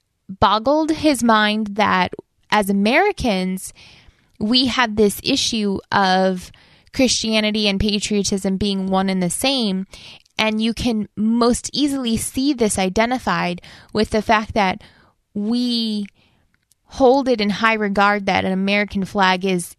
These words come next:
is in the church itself. And Canadians, this is crazy to them. They would never,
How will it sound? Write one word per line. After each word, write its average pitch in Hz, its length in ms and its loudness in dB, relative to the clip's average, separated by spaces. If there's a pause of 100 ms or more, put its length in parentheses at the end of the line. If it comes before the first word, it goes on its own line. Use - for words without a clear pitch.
is 202 200 0
in 208 200 -2
the 185 100 -2
church - 300 -4
itself. - 540 -6 (800)
And 214 460 -2 (180)
Canadians, 240 920 0 (420)
this 311 220 2
is 208 160 -2
crazy 247 640 -4
to 190 140 -4
them. 160 420 -6
They 269 140 2
would 262 200 0
never, 262 640 0